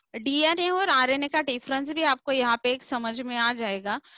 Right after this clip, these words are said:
डा-, जैसे डीएनए में होता है एडेनिन, ग्वानिन, साइटोसिन और थायमिन,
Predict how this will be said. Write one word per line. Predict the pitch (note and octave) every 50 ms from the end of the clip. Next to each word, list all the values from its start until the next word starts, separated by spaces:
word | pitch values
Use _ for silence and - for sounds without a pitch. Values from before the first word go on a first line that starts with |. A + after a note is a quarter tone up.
| - - _ -
डा-, | A3 G#3 A#3 A3+ A3 A3+ A3 A3 G#3+ G3+ G3
जैसे | G#3+ G#3 B3 B3 - - D4+ D4
डीएनए | B3+ C4+ C4 C4 C4+ C#4 C#4 C#4+
में | D4 D4+
होता | D#4+ D#4 C#4 - - C#4+
है | C#4+ C4+ B3+
एडेनिन, | A#3+ A#3 B3 B3+ C4 C4 C4+ C#4 C#4+
ग्वानिन, | C4+ - B3 A#3+ A#3 A#3 B3 B3+ C4+ C#4 D4
साइटोसिन | - - B3+ A3+ A3+ A3 - B3 B3+ C#4 - - C#4 C4+ C4+
और | C4+ C4+
थायमिन, | - - C#4+ B3 A#3+ A#3+ A#3 A3+ A3+ B3+